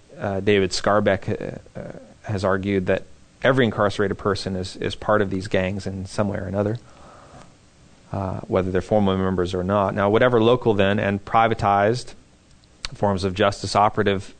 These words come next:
in the prison might, might also come under the critique of lacking the democratic process, although democracy itself has bequeathed some of the world's most detestable criminals. I hope that in some, some of this then, and, and I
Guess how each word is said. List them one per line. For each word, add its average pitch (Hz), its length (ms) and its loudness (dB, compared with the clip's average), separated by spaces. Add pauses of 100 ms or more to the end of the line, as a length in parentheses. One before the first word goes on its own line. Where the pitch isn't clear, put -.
in 98 120 -2
the 95 60 -2
prison 95 400 -2
might, 98 260 0
might 98 260 -2
also 98 340 0
come 98 240 -2
under 98 180 2
the 98 120 0
critique - 480 -4 (920)
of 95 180 0
lacking 104 480 2
the 98 80 0
democratic 101 500 0
process, 135 680 2
although 104 260 4
democracy 107 640 2
itself 160 460 4
has 101 160 0
bequeathed 104 400 -2
some 107 160 -2
of 98 80 -2
the 98 80 -2
world's 95 320 2
most 95 300 -2
detestable 95 580 -2
criminals. 90 560 -4 (1000)
I 180 120 6
hope 269 180 6
that - 140 4
in 175 100 4
some, 190 320 2
some 208 220 2
of 131 160 2
this 107 240 2
then, 113 240 4
and, 113 120 2
and 120 160 0
I 120 60 2